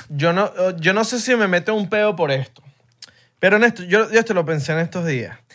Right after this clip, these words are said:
Y yo dije que, que, bueno, nosotros lo-, los venezolanos o también otras nacionalidades hemos criticado burda a los argentinos porque son egocéntricos.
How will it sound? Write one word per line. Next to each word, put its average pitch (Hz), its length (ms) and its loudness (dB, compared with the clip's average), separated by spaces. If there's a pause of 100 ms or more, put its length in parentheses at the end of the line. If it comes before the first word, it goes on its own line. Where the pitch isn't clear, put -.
(260)
Y 151 80 -6
yo 165 140 4
dije 180 360 0
que, 143 380 0
que, 139 180 -2
bueno, 135 220 0
nosotros 135 500 -4
lo-, 180 320 -2
los 135 280 -2
venezolanos 139 840 -2
o 123 220 -2
también 123 300 -4
otras 143 180 -4
nacionalidades 160 800 0
hemos 151 220 -4
criticado 156 480 0
burda 156 560 -2 (500)
a 143 200 4
los 143 220 0
argentinos 156 720 -4
porque 147 320 -4
son 135 600 -2
egocéntricos. 135 720 -2